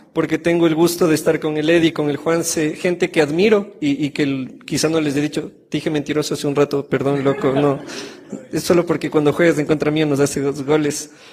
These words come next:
Pero es gente que está haciendo algo y,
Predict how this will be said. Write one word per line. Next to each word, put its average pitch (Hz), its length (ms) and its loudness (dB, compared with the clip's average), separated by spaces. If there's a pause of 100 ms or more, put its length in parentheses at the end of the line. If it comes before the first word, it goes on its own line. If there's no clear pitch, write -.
(140)
Pero 147 300 4
es 170 160 0
gente 196 340 2
que - 960 -2
está 156 260 2
haciendo 196 500 2
algo 147 440 0 (1500)
y, 131 960 -2